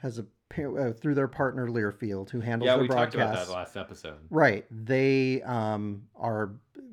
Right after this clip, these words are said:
Speaker 1: got, gotten away. They had a, they had a, a blackout radius of seventy-five miles around Omaha.
Speaker 2: Oh, that's for the tune-in, for the
Speaker 1: Yes,
Speaker 2: radio
Speaker 1: for, that
Speaker 2: thing,
Speaker 1: was
Speaker 2: yeah.
Speaker 1: for the tune-in radio thing. And apparently they've,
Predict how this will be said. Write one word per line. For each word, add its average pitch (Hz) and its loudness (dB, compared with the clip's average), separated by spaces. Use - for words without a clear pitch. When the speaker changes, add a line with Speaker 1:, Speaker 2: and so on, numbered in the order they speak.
Speaker 1:
got, 120 -4
gotten 139 2
away. 120 0
They 117 -2
had 117 0
a, 101 -2
they 113 -6
had 113 -2
a, 95 -4
a 92 -6
blackout 110 -4
radius 104 -8
of 98 -12
seventy-five 110 -4
miles 98 -6
around 95 -8
Omaha. 104 -8
Speaker 2:
Oh, 123 0
that's 131 0
for 139 -6
the 113 -4
tune-in, 98 -8
for - -10
the 98 -4
Speaker 1:
Yes, 175 2
Speaker 2:
radio 170 8
Speaker 1:
for, 180 2
that 170 12
Speaker 2:
thing, 175 10
Speaker 1:
was 175 4
Speaker 2:
yeah. - -8
Speaker 1:
for 170 2
the 151 4
tune-in 151 2
radio 117 0
thing. 104 -6
And 110 -4
apparently 151 0
they've, 120 2